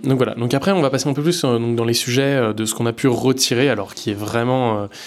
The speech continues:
enfin je pense que n'importe quelle personne qui est allée au fosdem aura un retour différent, donc, euh, faut pas surmaliser, c'est pas le plus important du fosdem, c'est ce que nous on en a, on en a retiré. Euh,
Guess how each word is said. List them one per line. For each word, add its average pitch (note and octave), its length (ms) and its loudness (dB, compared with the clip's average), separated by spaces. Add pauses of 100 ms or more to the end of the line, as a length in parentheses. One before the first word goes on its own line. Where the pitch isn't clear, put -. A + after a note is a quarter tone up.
(240)
enfin G#2 240 -2
je - 80 -6
pense C3 220 -2
que - 100 -6
n'importe C3 400 0
quelle A#2+ 140 0
personne C3 420 0
qui C3 140 -4
est G#2+ 60 -2
allée A2+ 160 2
au A#2 60 4
fosdem A#2+ 460 0
aura A2 200 2
un A2 80 0
retour A2+ 400 0
différent, A#2 580 -2 (340)
donc, G#2 220 -6
euh, - 40 0
faut A2+ 120 -8
pas A#2+ 100 0
surmaliser, A2+ 460 0
c'est C#3+ 160 0
pas A#2 100 0
le A2+ 240 0
plus C3+ 200 2
important A#2+ 240 0
du A2+ 80 -4
fosdem, B2 280 0
c'est B2 120 -6
ce - 80 -8
que A2 180 0
nous C3 680 0
on A2 140 -2
en A2 160 0
a, G#2+ 420 0
on G#2+ 140 -8
en G#2+ 120 -4
a A2 40 -4
retiré. A2 460 -6 (720)
Euh, A2 540 0